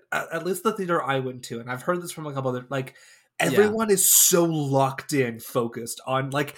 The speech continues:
Speaker 1: these two rocks talking to each other
Speaker 2: Oh.
Speaker 1: through subtitles. <laughs>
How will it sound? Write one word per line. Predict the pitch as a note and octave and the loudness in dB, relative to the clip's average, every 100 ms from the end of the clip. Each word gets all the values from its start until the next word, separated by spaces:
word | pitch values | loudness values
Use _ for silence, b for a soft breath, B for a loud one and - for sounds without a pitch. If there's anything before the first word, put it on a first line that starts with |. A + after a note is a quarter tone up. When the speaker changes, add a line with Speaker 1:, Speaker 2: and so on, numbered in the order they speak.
| B | B
Speaker 1:
these | F#3 F#3 - | -2 -2 0
two | - - G3+ G#3 | -2 -2 -4 -6
rocks | C#3+ C#3 C#3 C3+ - | -2 0 0 0 -4
talking | - C#3+ C#3 C#3 C3+ | -4 -2 -2 -2 -6
to | C3 C3 | -2 -2
each | B2 | 0
other | C#3 C3 | -4 -4
Speaker 2:
Oh. | |
Speaker 1:
through | B2 C3+ | -6 -6
subtitles. | C3 B2+ C3 - A#2+ G#2+ A2+ - - - | -6 -8 -8 -10 -10 -8 -12 -14 -12 -10
<laughs> | - | -10